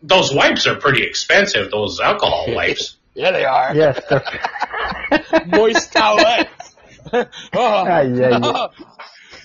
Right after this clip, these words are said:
Speaker 2: Wow. You know, you know what's great? 'Cause I got to go into a restaurant the other day for the first time, you know, and, and celebrate the, the same freedoms we used to have, just not so much. And, um,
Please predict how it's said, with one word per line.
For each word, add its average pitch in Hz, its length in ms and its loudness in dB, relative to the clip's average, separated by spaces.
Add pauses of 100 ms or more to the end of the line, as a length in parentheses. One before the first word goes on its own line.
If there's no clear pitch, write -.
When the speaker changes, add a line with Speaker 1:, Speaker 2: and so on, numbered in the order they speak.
(140)
Speaker 2:
Wow. 185 580 -2 (240)
You 220 100 -6
know, 294 180 0
you 220 120 -8
know 294 80 0
what's 320 200 -4
great? 226 360 -2 (120)
'Cause 214 220 -8
I 190 100 -6
got 208 200 -6
to 214 60 -8
go 208 140 -4
into 202 160 -4
a 185 80 -4
restaurant 180 440 -8
the 180 80 -2
other 165 120 -2
day 160 200 -2
for - 80 -16
the 156 100 -8
first 165 280 -2
time, 170 340 0
you 151 60 -4
know, 165 220 -2 (240)
and, 180 220 -2
and 185 140 -2
celebrate 196 500 0
the, 170 220 -8
the 165 100 -8
same 180 240 -4
freedoms 185 380 -8
we 170 80 -4
used 180 200 -6
to - 80 -6
have, 185 260 -4
just - 360 -12
not 151 280 -6
so 165 140 -4
much. 160 340 -4 (380)
And, 170 320 -2
um, 147 380 -6